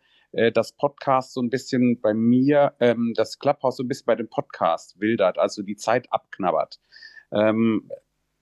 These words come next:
da könnte ich mir vorstellen, also auf mich wirken dann,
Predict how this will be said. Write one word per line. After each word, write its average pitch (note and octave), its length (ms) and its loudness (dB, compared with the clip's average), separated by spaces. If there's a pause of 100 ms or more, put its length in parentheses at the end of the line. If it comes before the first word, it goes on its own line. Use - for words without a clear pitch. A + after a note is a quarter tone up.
(580)
da C3 300 2
könnte D3 360 -6
ich - 140 -12
mir C3+ 100 -4
vorstellen, C#3+ 460 0
also B2+ 280 0
auf B2 200 -2
mich D3 300 -8
wirken D#3 360 0
dann, C#3 320 0